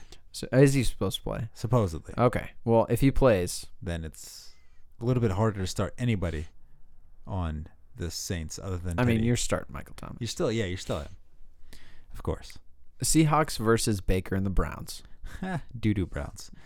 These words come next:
Speaker 2: It's ironic. The Browns found a way to, like, screw up their
Speaker 1: <laughs>
Speaker 2: Super Bowl s-, dream.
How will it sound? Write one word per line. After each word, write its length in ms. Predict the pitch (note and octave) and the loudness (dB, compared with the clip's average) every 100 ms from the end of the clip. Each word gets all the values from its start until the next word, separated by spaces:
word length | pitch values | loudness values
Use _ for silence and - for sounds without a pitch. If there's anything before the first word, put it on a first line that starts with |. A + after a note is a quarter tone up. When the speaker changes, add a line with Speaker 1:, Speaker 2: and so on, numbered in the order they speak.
| - - - | -16 -14 -8
Speaker 2:
It's 120 | B2+ | -2
ironic. 560 | D3+ C3+ A2 E2 D2 - | 2 2 2 -2 -4 0
The 80 | G#2+ | 0
Browns 360 | F#2+ A#2+ C3 - | 4 6 4 2
found 360 | - G2+ A2 | 2 2 6
a 40 | G#2 | 6
way 160 | G#2+ | 6
to, 120 | F#2 | 4
like, 220 | C#2 C#2 - | 0 -4 -6
screw 560 | - - - - B2+ | -6 -4 0 6 8
up 260 | A#2+ A#2 F2 - - - - C3 - | 8 6 4 0 -2 -6 2 6 8
their 140 | G2+ G2 | 8 6
Speaker 1:
<laughs> 0 | |
Speaker 2:
Super 640 | G2 A2+ A#2+ A#2 C3+ A#2 | 6 4 2 4 4 4
Bowl 140 | G2+ G2+ | 4 2
s-, 280 | - - F#2+ | 2 -4 -2
dream. 440 | G#2+ G#2+ F#2 D2 | 2 2 2 0